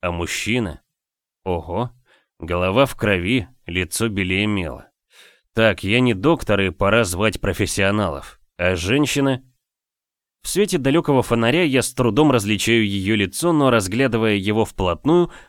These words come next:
могу сказать с уверенностью, она моложе своего спутника лет на цать. Совсем еще юная девушка, очень красивая.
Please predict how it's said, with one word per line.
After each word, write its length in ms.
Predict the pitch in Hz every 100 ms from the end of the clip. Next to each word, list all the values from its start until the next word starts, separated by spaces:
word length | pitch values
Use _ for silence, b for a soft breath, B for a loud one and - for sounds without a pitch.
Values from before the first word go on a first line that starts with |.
| B
могу 240 | 113 185
сказать 360 | - 139 175 170
с 100 | 156
уверенностью, 840 | 151 147 117 92 82 - 76 - _ -
она 220 | 123 131
моложе 360 | 139 131 98
своего 400 | 87 104 101 98
спутника 600 | 95 - 190 - 175 175 135
лет 280 | 117 120
на 140 | 117 131
цать. 540 | - - 87 - - _ _ _ _ _
Совсем 420 | - 208 - 208
еще 320 | 180 151 -
юная 420 | 127 127 160 143 123
девушка, 600 | 101 98 76 - - - _ -
очень 320 | 110 - 104
красивая. 640 | 98 104 - 98 76 -